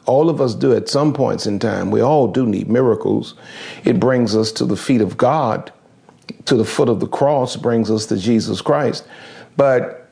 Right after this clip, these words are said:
when you're really king conscious, you're not, you're not the person that's always in the "I need a miracle" line, because kings apply themselves to knowledge,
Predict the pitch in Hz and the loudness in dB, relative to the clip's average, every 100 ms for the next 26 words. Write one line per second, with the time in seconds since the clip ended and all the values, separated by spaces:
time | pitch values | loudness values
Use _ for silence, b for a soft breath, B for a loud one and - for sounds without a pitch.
0 | - - 127 123 170 135 135 170 139 - | -10 0 4 4 4 4 2 2 0 -2
1 | 190 190 185 180 185 202 - - - - | 0 0 0 -2 -4 -6 -8 -10 -12 -14
2 | _ _ _ _ - 147 170 160 - 143 | _ _ _ _ 0 2 2 2 0 0
3 | 170 160 160 - 156 151 131 120 131 123 | 2 0 -4 -2 0 0 0 0 2 2
4 | 123 117 120 110 110 127 127 120 104 110 | 2 2 2 2 2 0 2 2 2 4
5 | 139 123 - 101 104 - - - B B | 4 2 2 -2 -2 -6 -10 -12 B B
6 | B B - 135 151 131 113 - 180 180 | B B 0 2 2 2 0 0 2 2
7 | 156 135 - 147 131 110 120 110 123 117 | 4 2 2 0 2 2 0 0 2 2
8 | 92 - 110 104 123 151 135 101 95 - | 0 -4 0 2 2 2 0 0 -4 -10
9 | - - | -16 -18